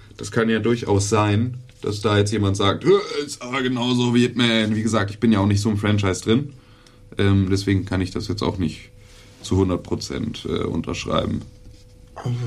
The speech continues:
Speaker 2: ich, hm, ich, ich finde das Spiel sehr interessant. Ich finde auch interessant, dass das auf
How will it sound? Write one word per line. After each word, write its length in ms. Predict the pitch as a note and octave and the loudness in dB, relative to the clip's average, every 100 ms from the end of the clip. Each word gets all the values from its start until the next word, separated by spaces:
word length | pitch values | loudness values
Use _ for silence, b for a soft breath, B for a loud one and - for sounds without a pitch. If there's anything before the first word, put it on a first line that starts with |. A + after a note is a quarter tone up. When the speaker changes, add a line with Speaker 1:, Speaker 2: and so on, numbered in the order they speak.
| G2+ F#2 G2 | -2 -2 -4
Speaker 2:
ich, 220 | G#2+ G#2 - | -6 -10 -10
hm, 340 | A2+ A#2+ G#2 E2 | -6 -2 -2 -2
ich, 180 | G#2 - - - - - | -6 -10 -14 -18 -18 -10
ich 140 | A#2 | -4
finde 140 | C#3 C3 | 0 2
das 80 | - | 2
Spiel 180 | B2 | 0
sehr 220 | A2 A2 G#2+ | 2 0 0
interessant. 440 | G2+ - F#2 F2 | -4 -6 -6 -4
Ich 140 | G#2 | -2
finde 160 | C#3 C3 | 2 2
auch 100 | A2 | 2
interessant, 480 | A2 G#2 G#2 A2 G#2 | -2 -6 -2 -2 -2
dass 120 | G2 | -2
das 300 | G2 G2+ - | -4 -6 -6
auf 160 | G2+ | -6